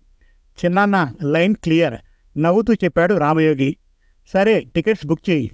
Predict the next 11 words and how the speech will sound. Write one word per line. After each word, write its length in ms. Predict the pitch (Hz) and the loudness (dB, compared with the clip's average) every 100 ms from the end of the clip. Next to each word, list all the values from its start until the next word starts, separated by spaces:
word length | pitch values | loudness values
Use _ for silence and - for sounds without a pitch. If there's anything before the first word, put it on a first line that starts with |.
| - _ _ _ _ _ _ _ _ _ _ _ | -14 _ _ _ _ _ _ _ _ _ _ _
"యోగి, 540 | 147 170 180 208 226 185 156 | -2 0 2 0 0 -2 -4
ఇప్పుడు 280 | 156 220 | -2 0
నీకు 300 | 196 175 147 | 0 0 2
ఆనందమేగా?" 640 | 185 156 170 180 175 170 175 202 - _ _ _ _ _ _ - | 2 2 0 0 0 0 0 -2 -6 _ _ _ _ _ _ -4
"అన్నా, 300 | 156 190 196 110 - _ | 0 0 0 -4 -10 _
చాలా 260 | 165 165 170 | -2 0 0
చాలా 300 | 160 160 151 98 - _ _ _ _ _ - | 0 0 -2 -4 -16 _ _ _ _ _ -4
ఆనందం," 460 | 156 170 151 123 - _ | 0 2 0 -2 -8 _
సంతోషంగా 580 | - 165 160 180 180 185 | -4 -2 0 0 0 0
నవ్వాడు 340 | 165 156 151 180 | 0 0 0 2
యోగి. 340 | 147 139 147 | 2 2 0